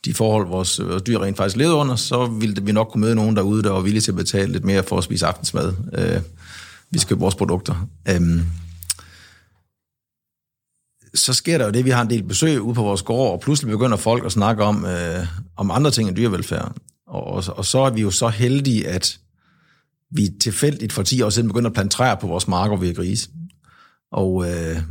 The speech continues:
og det var ikke, øh, ud for noget klimamæssigt, det var ud for, at, øh, grise godt kan lide at gå i skygge om sommeren. Og vi oplevede, at vi havde problemer med vores, øh, søer, når de skulle have unger på en, på en varm julidag med otteogtyve graders varme, så kunne de faktisk godt blive syge og få yverbetændelse. Og tænkte, "Ja, det må være rart for dem at gå i skygge."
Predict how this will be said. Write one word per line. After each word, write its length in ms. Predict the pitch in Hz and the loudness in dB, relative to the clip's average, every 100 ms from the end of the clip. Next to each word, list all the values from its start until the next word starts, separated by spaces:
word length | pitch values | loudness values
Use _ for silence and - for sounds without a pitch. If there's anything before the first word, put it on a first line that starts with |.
| - - _ _ _ _ - | -10 -18 _ _ _ _ -6
og 100 | 87 | 2
det 100 | 117 | 4
var 100 | 110 | 4
ikke, 560 | 113 - 92 90 90 | 2 2 2 2 2
øh, 80 | 92 | 2
ud 180 | 104 110 | 2 0
for 220 | - 90 | 2 2
noget 180 | 90 92 | 2 2
klimamæssigt, 560 | 117 127 113 92 - - | 2 4 4 2 0 2
det 100 | 110 | 2
var 60 | |
ud 120 | 107 | 2
for, 220 | 107 104 101 | 2 2 2
at, 280 | - 90 | 0 -4
øh, 220 | 92 87 95 | -6 -4 -4
grise 260 | 101 110 | -2 0
godt 140 | 101 101 | -2 -2
kan 100 | 101 | -2
lide 120 | 90 | -2
at 180 | 82 104 | -2 -2
gå 80 | |
i 40 | 90 | -2
skygge 280 | - 117 110 | 0 0 0
om 100 | 95 | 0
sommeren. 500 | 90 95 104 95 110 _ _ _ - - - _ - | 0 0 0 -2 -8 _ _ _ -20 -20 -20 _ -8
Og 100 | - | -2
vi 60 | |
oplevede, 220 | 104 110 101 | 0 0 0
at 60 | |
vi 40 | 92 | 0
havde 80 | |
problemer 380 | - 90 110 101 | -2 0 0 0
med 80 | 92 | -2
vores, 280 | 85 87 - | -2 -2 -2
øh, 120 | - | -2
søer, 220 | - 117 | 0 0
når 80 | 90 | -2
de 80 | 95 | -4
skulle 200 | - 92 | -2 0
have 80 | 95 | 2
unger 260 | 120 117 101 | 2 2 0
på 120 | 90 | -2
en, 160 | 87 - | -2 -2
på 100 | 90 | -2
en 100 | 90 | 0
varm 280 | 104 95 | 0 2
julidag 440 | 98 113 104 98 90 | 2 2 0 0 0
med 80 | 92 | 0
otteogtyve 300 | 107 113 104 | 0 2 0
graders 240 | 95 90 | 0 0
varme, 260 | 92 107 104 | 2 2 2
så 60 | |
kunne 100 | 104 | 0
de 40 | 95 | 2
faktisk 200 | 101 - | 0 0
godt 140 | 110 | -2
blive 120 | 101 | 0
syge 280 | 95 101 107 | 0 0 0
og 60 | 101 | 0
få 80 | |
yverbetændelse. 680 | 98 98 - - 87 - - | 0 -2 -2 -4 -4 -4 -6
Og 60 | - | -4
tænkte, 220 | 92 82 | -4 -2
"Ja, 60 | |
det 120 | 87 107 | 0 0
må 80 | |
være 100 | 95 | 2
rart 140 | 113 113 | 0 2
for 80 | 104 | 0
dem 80 | |
at 60 | 98 | 0
gå 60 | 87 | -2
i 40 | |
skygge." 360 | - 95 92 | -4 -4 -4